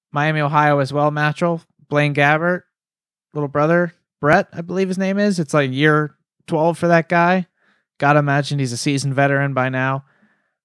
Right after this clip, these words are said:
A lot of points as well. Um,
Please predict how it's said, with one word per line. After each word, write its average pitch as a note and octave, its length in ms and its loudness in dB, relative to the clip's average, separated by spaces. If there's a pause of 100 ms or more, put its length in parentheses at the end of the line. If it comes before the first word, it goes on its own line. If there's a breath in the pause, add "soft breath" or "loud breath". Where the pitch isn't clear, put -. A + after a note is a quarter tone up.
(280)
A D#3 40 -4
lot D#3 160 4
of C#3 100 -4
points C#3 320 -2
as B2 120 -6
well. C3 460 0 (220)
Um, A2 500 -4